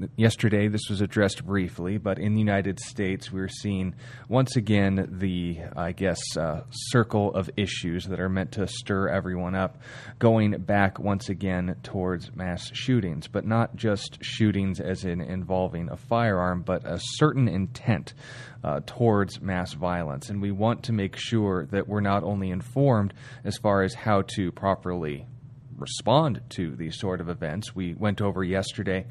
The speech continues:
about how the only one whose actions and attitudes we can control is our own, and the best contribution towards evil in the outside world is a pursuit of God inside our worlds. But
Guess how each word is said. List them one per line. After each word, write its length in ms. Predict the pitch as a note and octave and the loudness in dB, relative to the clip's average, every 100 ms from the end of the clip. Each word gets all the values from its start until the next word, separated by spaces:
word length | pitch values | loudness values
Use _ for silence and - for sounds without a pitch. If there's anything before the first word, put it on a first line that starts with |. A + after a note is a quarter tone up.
| - - | -16 -10
about 320 | G2+ F#2+ F2+ | -2 2 2
how 260 | F2+ F#2+ F#2 | 2 0 0
the 120 | F2+ | 0
only 320 | D#2+ G2 F#2 | -2 -2 -2
one 260 | F#2 F#2+ F#2+ | 0 0 0
whose 400 | F2 F#2 F2 D#2+ | -2 -4 -6 -8
actions 560 | - F#2 F2 - F#2 F2+ | -2 -2 -2 -2 -2 -2
and 140 | E2 | -4
attitudes 480 | - F2+ F2+ - F#2+ | -2 -2 -2 -4 -4
we 140 | G2 | -4
can 160 | F2+ F2 | -4 -8
control 360 | F2+ F2 F#2+ F2 | -8 -6 -2 -2
is 120 | F2+ | 0
our 180 | F2 - | 0 4
own, 320 | C3 A2+ G#2+ - - - | 6 6 4 -4 -16 -6
and 100 | G#2+ | -2
the 80 | G2 | 4
best 260 | G#2+ G#2+ | 4 4
contribution 680 | - G#2 G2 F#2+ G2+ - G2 | 2 2 2 0 0 0 -4
towards 380 | F2 G2 F#2 - | -2 0 0 -2
evil 320 | G#2+ F#2+ G2 | -4 0 0
in 100 | F#2+ | 0
the 160 | F2 - | -4 2
outside 500 | A2+ - - G#2 F#2 | 4 4 2 2 2
world 460 | F#2+ F#2+ F#2+ F2+ | -2 0 -2 -2
is 100 | - | -8
a 60 | F#2 | -10
pursuit 600 | - F#2 - - G2 F2+ - - - | -8 -8 -8 -2 -2 -2 -10 -12 -6
of 160 | F#2+ | -4
God 380 | - F#2 F2 F2+ - - | 0 2 2 0 -12 -8
inside 640 | G#2 G#2 G2 G#2+ F2+ D#2+ - | 0 0 2 0 0 -2 -2
our 400 | G2 G2+ F#2+ F2 - | 4 4 4 0 -2
worlds. 500 | C#2+ C#2 C2 - - - - - | -4 -4 -6 -10 -14 -14 -12 -8
But 380 | G2+ G#2 E2 | 4 4 4